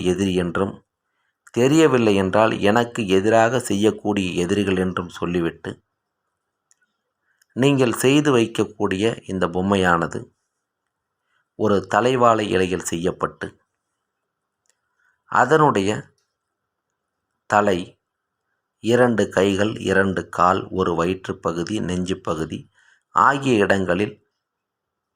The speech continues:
நாட்டுக்கோழி முட்டைகளை மஞ்சளும் குங்குமமும் தடவி வைத்துவிட்டு,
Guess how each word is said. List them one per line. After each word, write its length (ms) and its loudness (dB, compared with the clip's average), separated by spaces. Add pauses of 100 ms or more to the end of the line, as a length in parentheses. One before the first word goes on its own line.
(1000)
நாட்டுக்கோழி 760 0
முட்டைகளை 560 -2 (400)
மஞ்சளும் 640 0
குங்குமமும் 680 -2
தடவி 320 -4
வைத்துவிட்டு, 640 -6